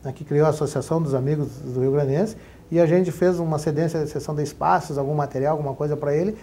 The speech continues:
enquanto a partida ele colocava algumas, ah, algumas vagas e escolinhas para as pessoas desenvolver. Então, a gente, dentro da secretaria,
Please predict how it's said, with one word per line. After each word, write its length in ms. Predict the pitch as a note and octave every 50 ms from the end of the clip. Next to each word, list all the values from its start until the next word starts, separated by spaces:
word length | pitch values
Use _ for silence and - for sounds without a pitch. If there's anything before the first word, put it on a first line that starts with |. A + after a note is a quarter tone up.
| - - -
enquanto 180 | - F#3+ F#3+
a 60 | G3+
partida 360 | F#3+ G3 G3 F#3 F#3+ - G3 G#3+
ele 120 | G#3+ G#3+
colocava 580 | A3 G#3+ G#3 G#3 - G3+ G3+ G3+ G3+ G#3 G#3 - - - - - -
algumas, 680 | E3 F3 E3 D3+ E3+ F3+ F#3 F#3 F#3+ F#3+ F3 - - - - - - - - E3+
ah, 540 | D#3+ D#3 D3+ D3+ D#3 D3+ D3 C#3+ - - -
algumas 360 | D3+ D3 D#3+ E3 E3 E3 C#3+
vagas 380 | C3+ D3 D#3 E3+ E3+ F3+ E3 D#3
e 60 | E3
escolinhas 480 | D#3+ D#3+ - F3+ E3 D#3+ D#3+ F3 F3 -
para 80 | F#3
as 80 | E3 -
pessoas 480 | - E3+ E3 - F3+ F3 F3+ E3 - - - - - -
desenvolver. 360 | - D#3+ D#3+ F3+ D#3+ D3+ D#3+
Então, 240 | D#3+ D#3 F3 G3+ A3+
a 80 | A#3+
gente, 400 | G#3 A3 B3+ B3+ - - - - - - - D3
dentro 340 | C#3 D3 G#3 B3+ B3 B3
da 80 | A3 F#3+
secretaria, 680 | - - D#3+ E3 D3+ D3+ B2+ B2+ C#3 E3+ F#3+ D#3+ -